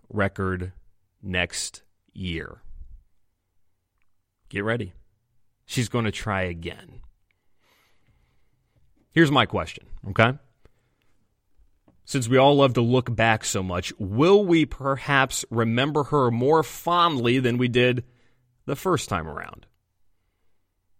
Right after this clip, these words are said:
She tried to court the critics. She tried, uh, sex appeal. But in twenty seventeen, it's gonna be all about nostalgia.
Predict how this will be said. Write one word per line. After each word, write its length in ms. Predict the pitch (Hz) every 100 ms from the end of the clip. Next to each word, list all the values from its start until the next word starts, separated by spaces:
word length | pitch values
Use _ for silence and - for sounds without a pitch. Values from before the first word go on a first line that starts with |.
| _ _ _
She 160 | -
tried 220 | 127 123 90
to 80 |
court 260 | - 104 -
the 60 | -
critics. 720 | - 196 - - - - - _ _ _
She 180 | - 90
tried, 560 | - 101 85 87 82
uh, 300 | 80 55 50 - _ _ _ _
sex 380 | - - 180 -
appeal. 560 | - 160 135 131 127 - _ _ _ _ _ _ _ _ _ _ _ _ _ _ _ _ _ _ -
But 140 | 127
in 140 | 120
twenty 340 | 101 151 170 175
seventeen, 800 | - 170 165 143 180 165 180 -
it's 160 | - -
gonna 220 | 117 101
be 220 | 95 95
all 720 | - 120 123 127 131 127 127
about 800 | - 120 101 98 98 98 - - _ _ _ -
nostalgia. 1080 | 98 95 - - 90 82 62 - - -